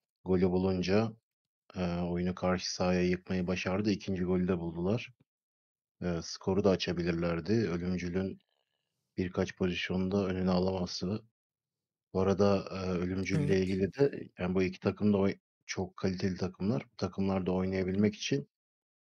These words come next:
Speaker 1: epey yetenekli, iyi işler yapıyor olmanız gerekiyor. Ölümcül de, e,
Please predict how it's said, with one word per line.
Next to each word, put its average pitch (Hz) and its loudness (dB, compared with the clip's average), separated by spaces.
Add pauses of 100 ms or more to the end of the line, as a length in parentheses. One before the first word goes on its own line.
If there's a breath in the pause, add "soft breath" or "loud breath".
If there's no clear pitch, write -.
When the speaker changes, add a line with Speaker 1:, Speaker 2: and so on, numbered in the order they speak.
(320)
Speaker 1:
epey 95 -2
yetenekli, 95 0
iyi 95 -4
işler 95 2
yapıyor 92 0
olmanız 95 0
gerekiyor. - 2 (1120)
Ölümcül 95 2
de, 123 4 (420)
e, 90 -2